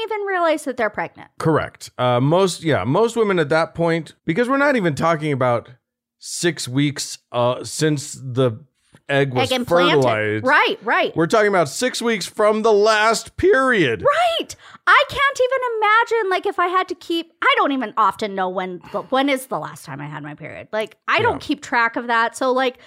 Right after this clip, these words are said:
Speaker 1: I could, I mean, I do on my phone, but, like, I forget,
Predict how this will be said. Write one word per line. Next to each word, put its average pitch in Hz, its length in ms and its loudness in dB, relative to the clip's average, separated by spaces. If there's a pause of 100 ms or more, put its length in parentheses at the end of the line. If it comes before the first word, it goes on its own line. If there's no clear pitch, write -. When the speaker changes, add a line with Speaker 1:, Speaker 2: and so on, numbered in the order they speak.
(380)
Speaker 1:
I 320 180 4
could, 415 380 -2
I 254 40 -2
mean, 247 140 -2
I 190 80 -6
do 185 300 -4
on 180 160 -2
my 185 140 -8
phone, 165 340 -6
but, 165 180 -8
like, 196 160 -4
I 190 80 -4
forget, 196 420 -4